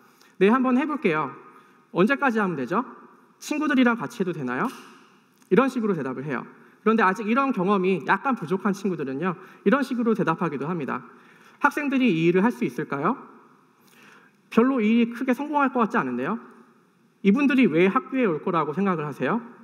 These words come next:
라고 말이죠. 여러분들에게 만약 아이가 있다면 어떠한 아이로 성장시키고 싶으세요?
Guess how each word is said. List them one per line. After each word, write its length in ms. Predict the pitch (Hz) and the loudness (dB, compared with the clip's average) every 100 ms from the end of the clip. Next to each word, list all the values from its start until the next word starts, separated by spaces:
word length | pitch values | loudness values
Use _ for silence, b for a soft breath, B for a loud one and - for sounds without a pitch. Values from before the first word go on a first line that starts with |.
| - - | -20 -6
라고 200 | 151 160 | -4 -2
말이죠. 340 | 139 127 120 - - - _ _ _ _ _ _ _ _ _ _ _ B B B | -2 -4 -6 -10 -14 -20 _ _ _ _ _ _ _ _ _ _ _ B B B
여러분들에게 540 | 190 269 285 269 254 | 4 4 -2 -2 0
만약 300 | 214 170 202 | 2 2 2
아이가 320 | 156 226 277 247 | 2 2 2 0
있다면 640 | 226 202 170 185 127 - | 0 -2 2 0 -2 -4
어떠한 400 | - 196 269 277 | 0 2 4 2
아이로 220 | 196 160 160 | 0 -4 -4
성장시키고 580 | 233 240 226 - 175 | -2 0 -2 -2 -4
싶으세요? 480 | - - 143 127 120 | -4 -12 -6 -4 -4